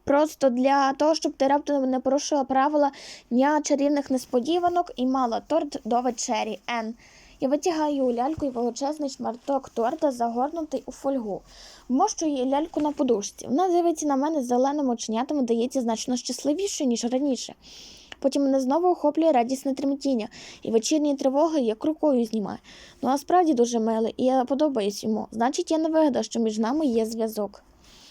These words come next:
Розділ двадцять четвертий. Я саме збираюсь написати на S M S-ку, чую легенький стукіт у суміжній з Еліотом двері. "Пен, можна?" — запитує Еліот. "Звісно", — відповідаю я. Двері відчиняються, заходить Еліот у піжамі, кепці Янкі з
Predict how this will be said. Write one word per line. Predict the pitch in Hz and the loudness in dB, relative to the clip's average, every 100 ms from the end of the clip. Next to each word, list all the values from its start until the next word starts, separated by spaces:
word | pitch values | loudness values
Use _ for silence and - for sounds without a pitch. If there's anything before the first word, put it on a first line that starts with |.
| - - | -12 2
Розділ | 277 392 466 427 | 6 8 6 4
двадцять | 330 330 359 359 | 4 0 0 -4
четвертий. | 381 330 311 294 - 311 - - _ | -4 -4 -4 -4 -6 -8 -10 -20 _
Я | 320 | -10
саме | 339 370 359 | -6 -4 -4
збираюсь | 320 349 349 320 | -4 -2 -2 -6
написати | 320 311 339 330 | -10 -6 -6 -4
на | 330 | -6
S | 330 - 330 359 | -8 -10 -10 -6
M | |
S-ку, | 381 453 320 285 - | -6 -4 -4 -4 -2
чую | 440 427 | -2 0
легенький | 381 339 294 339 349 294 | -2 -4 -6 -8 -8 -10
стукіт | - 339 359 330 - - - - | -6 -6 -6 -8 -12 -20 -12 -10
у | |
суміжній | 269 247 294 320 320 | -6 -4 -4 -6 -8
з | - | -6
Еліотом | 240 240 247 269 | -4 -4 -2 -4
двері. | 240 226 220 - | -4 -4 -6 -8
"Пен, | 311 294 262 | -6 -4 -4
можна?" — | 269 339 415 381 - | -4 -6 -6 -6 -8
запитує | 247 247 240 240 220 | -8 -6 -6 -6 -6
Еліот. | 233 220 214 | -6 -6 -6
"Звісно", — | 359 539 - 214 - | 0 0 0 -8 -8
відповідаю | - 254 220 233 226 233 | -8 -6 -6 -4 -4 -4
я. | 233 208 - - - - _ | -6 -10 -18 -20 -20 -20 _
Двері | 240 277 339 | -4 -2 -2
відчиняються, | 359 330 285 311 370 339 | -2 -6 -6 -8 -6 -6
заходить | 247 254 285 320 330 - | -6 -6 -4 -4 -4 -4
Еліот | 294 302 226 196 - | -2 -2 -2 -6 -8
у | 240 | -8
піжамі, | 254 247 254 381 381 - | -6 -6 -6 -6 -8 -6
кепці | 311 311 - | -6 -6 -8
Янкі | 254 247 285 392 - 370 381 | -4 -4 -4 -8 -6 -4 -4
з | - | -8